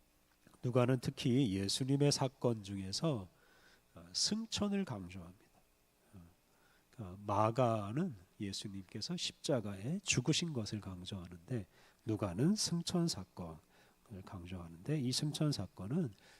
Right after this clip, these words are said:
예수님께서 세상의 모든 권세를 가지시고 하나님 우편에 오른 사건입니다. 그렇게 세상의 모든 권세를 가진 예수님께서 교회에게,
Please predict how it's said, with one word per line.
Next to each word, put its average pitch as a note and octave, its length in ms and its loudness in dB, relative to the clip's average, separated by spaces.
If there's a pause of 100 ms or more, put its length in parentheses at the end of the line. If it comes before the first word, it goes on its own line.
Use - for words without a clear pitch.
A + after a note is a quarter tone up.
(160)
예수님께서 A#2 1000 2
세상의 G2+ 520 -2
모든 C#3+ 560 0
권세를 A#2 720 2 (580)
가지시고 B2+ 800 -2
하나님 G#2+ 460 -4
우편에 A#2 720 -4
오른 A2 460 -4
사건입니다. F2 720 -12 (800)
그렇게 A2+ 460 2
세상의 G#2+ 420 0
모든 C3+ 540 0
권세를 A#2+ 560 2
가진 B2+ 560 0 (480)
예수님께서 G#2+ 1120 -2
교회에게, G2+ 920 -2